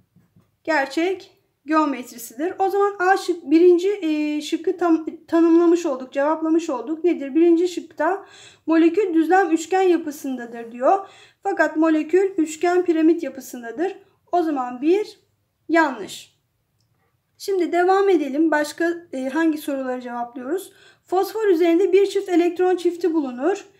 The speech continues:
Evet, fosforun üzerinde bir çift paylaşılmamış elektron çifti var. Burada da gördüğünüz gibi.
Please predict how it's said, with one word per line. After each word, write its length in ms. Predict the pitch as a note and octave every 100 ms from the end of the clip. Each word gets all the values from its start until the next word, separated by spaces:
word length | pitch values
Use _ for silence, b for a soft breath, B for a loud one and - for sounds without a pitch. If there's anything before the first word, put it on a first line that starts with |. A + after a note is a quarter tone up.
| b b -
Evet, 240 | F4 D#4+
fosforun 560 | - F4+ F#4 - F#4+ G4+ F4
üzerinde 760 | D#4 D#4 C#4 C4 C#4+ F#4+ - B B -
bir 200 | F4 F4+
çift 500 | - D4+ E4 - - - _ _ -
paylaşılmamış 800 | D4 D4+ D#4+ E4+ E4+ D4 C#4+ E4
elektron 500 | D4 D4 D4+ D#4+ D#4+
çifti 360 | D#4+ C4 - A3+
var. 260 | B3 D4+
Burada 240 | C#4 B3+ B3+
da 80 |
gördüğünüz 640 | A#3+ B3 B3 B3 A#3+ A#3 -
gibi. 480 | G#3+ B3+ F4 F4